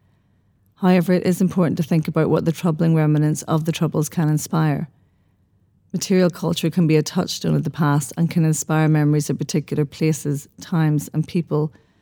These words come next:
but it is what we do with this moving forward that is most important. When we have accepted that as a society we can no longer ignore the past, then material culture has a potentially important role to play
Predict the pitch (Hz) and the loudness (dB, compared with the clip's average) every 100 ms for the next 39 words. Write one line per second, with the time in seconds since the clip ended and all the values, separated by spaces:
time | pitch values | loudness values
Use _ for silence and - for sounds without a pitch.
0 | _ _ - 175 170 185 180 175 151 165 | _ _ 0 2 2 2 2 0 2 2
1 | 156 160 151 - 151 156 151 165 151 156 | 2 0 -2 0 0 0 0 0 2 0
2 | 151 151 - 160 147 156 151 165 156 139 | 0 -2 -2 -2 -2 -4 -2 -2 -2 -2
3 | - _ _ _ _ _ _ _ _ _ | -6 _ _ _ _ _ _ _ _ _
4 | _ - 180 180 175 - - - 185 185 | _ 0 4 4 2 -2 -6 -2 -2 -2
5 | - 160 156 - _ 175 170 165 160 - | -4 -4 -4 -10 _ -6 -4 -2 -4 -2
6 | 180 175 160 165 - 202 180 185 180 180 | -2 0 0 -4 -6 -4 0 4 6 6
7 | 180 165 160 160 165 160 147 - 156 156 | 4 4 2 2 2 4 2 0 -2 0
8 | - - 170 170 - 180 165 156 - 151 | -4 -2 2 2 0 2 2 0 -2 -2
9 | - - 151 160 156 165 - 165 165 - | -2 -2 0 0 -2 -6 -2 -2 -2 0
10 | 175 151 - 165 160 165 156 147 - 156 | 0 0 -2 0 2 2 2 -2 -2 0
11 | 151 | 0